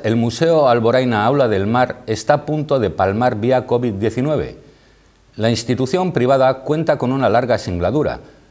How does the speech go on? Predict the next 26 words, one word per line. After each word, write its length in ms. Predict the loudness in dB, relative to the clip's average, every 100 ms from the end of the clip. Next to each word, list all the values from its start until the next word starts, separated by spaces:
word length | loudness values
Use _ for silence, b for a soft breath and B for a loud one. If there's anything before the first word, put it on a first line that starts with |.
| B B
Desde 400 | -2 0 0 -2
mil 220 | 0 0
novecientos 520 | 0 0 -2 -2 -4
ochenta 320 | -6 -4 -2
y 60 | -2
nueve 340 | 0 -2 -4 B B -4
lleva 220 | 0 2
educando 400 | 2 2 0 2
a 60 | 2
varias 340 | 2 0 -2
generaciones 580 | -4 -4 -4 -4 -6 -6
mirando 360 | -6 -6 -4 -6
al 100 | -6
mar. 280 | -10 -14 -20 _ b b b b -6
Comenzó 520 | -4 -4 0 2 2
su 140 | 0
singladura 680 | -4 -2 0 0 2 2 2
gracias 580 | 2 0 -2 0 -2 -2
a 100 | -2
la 240 | 2 2 0
hospitalidad 720 | -4 -6 -4 -2 0 0 0
de 140 | -2
la 240 | 0 0 -2
Cofradía 460 | -6 -2 -2 0
de 120 | 0
Pescadores. 800 | -2 -4 -2 0 0 -2 -8 -16